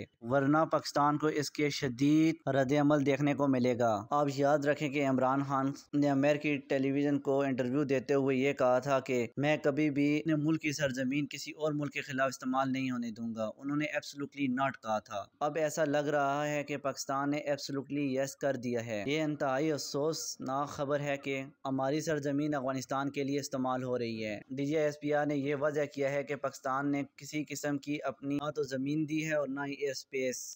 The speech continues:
ना ही आगे पाकिस्तान अपनी सरजमीन किसी को देगा। इस बात का ख़तरा बढ़ गया है कि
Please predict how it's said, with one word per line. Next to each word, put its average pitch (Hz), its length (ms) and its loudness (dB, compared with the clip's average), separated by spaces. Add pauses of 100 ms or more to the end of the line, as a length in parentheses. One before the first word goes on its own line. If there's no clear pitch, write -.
(100)
ना 151 200 0
ही 165 220 0
आगे 143 240 0
पाकिस्तान 143 420 -4
अपनी 143 240 -4
सरजमीन 131 580 -6
किसी 135 200 -10
को 139 180 -2
देगा। 120 360 -2 (300)
इस - 60 -20 (120)
बात 147 240 -2
का 160 100 0
ख़तरा 151 380 -2
बढ़ 156 160 2
गया 143 220 0
है 143 200 0
कि 143 200 -2